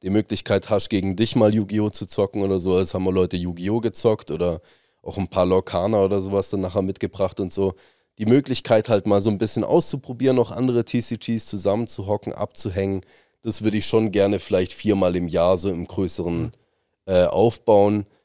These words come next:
Speaker 1: Und was noch so ein Ding wär, wo vielleicht ein bisschen weiter in der Ferne liegt als ein Jahr, weil ich einfach mir, ich bin jetzt nicht so der krasse Planer, würde ich jetzt mal sagen. Ich bin da nicht so das krasse Brain oder so.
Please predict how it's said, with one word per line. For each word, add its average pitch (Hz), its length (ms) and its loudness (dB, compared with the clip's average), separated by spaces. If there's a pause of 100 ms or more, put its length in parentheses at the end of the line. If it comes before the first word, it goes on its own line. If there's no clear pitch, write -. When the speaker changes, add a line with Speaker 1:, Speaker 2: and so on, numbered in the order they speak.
(320)
Speaker 1:
Und 95 480 -2
was 104 300 -2
noch 131 180 4
so - 160 2
ein 123 160 2
Ding 127 300 0
wär, 113 420 4
wo 104 380 -2 (640)
vielleicht 147 380 2
ein 135 80 0
bisschen 131 320 0
weiter 135 340 2
in 123 60 -6
der 120 100 -2
Ferne 123 300 0
liegt 117 240 -4
als 104 220 -2
ein 110 80 0
Jahr, 104 300 2
weil 107 120 0
ich - 160 -10
einfach 110 260 -4
mir, 107 420 2 (360)
ich - 160 -20
bin 127 120 4
jetzt 135 160 2
nicht 131 200 0
so 117 160 2
der 104 400 4 (100)
krasse 147 480 0
Planer, 151 600 2
würde 147 140 -4
ich 135 60 -6
jetzt 147 180 -6
mal 139 140 0
sagen. 135 400 0
Ich - 100 -16
bin 120 120 -4
da 113 100 2
nicht 120 160 -4
so 135 80 -2
das - 140 -4
krasse 123 320 -2
Brain 131 340 0
oder 127 220 0
so. 131 180 2